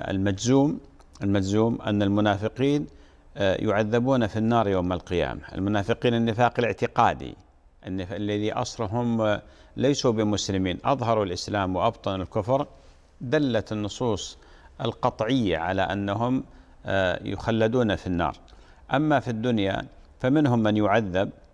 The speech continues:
يعذبه الله عز وجل، ومنهم من، آه، لا يعذبه الله عز وجل، وإنما له عذاب الآخرة.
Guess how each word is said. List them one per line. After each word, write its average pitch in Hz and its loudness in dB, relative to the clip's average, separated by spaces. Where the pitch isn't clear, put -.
يعذبه 104 0
الله 98 2
عز 90 -2
وجل، 92 0
ومنهم 143 2
من، 113 2
آه، 123 2
لا 127 2
يعذبه 104 0
الله 95 0
عز 92 -2
وجل، 113 0
وإنما 110 2
له 123 0
عذاب 110 2
الآخرة. 90 0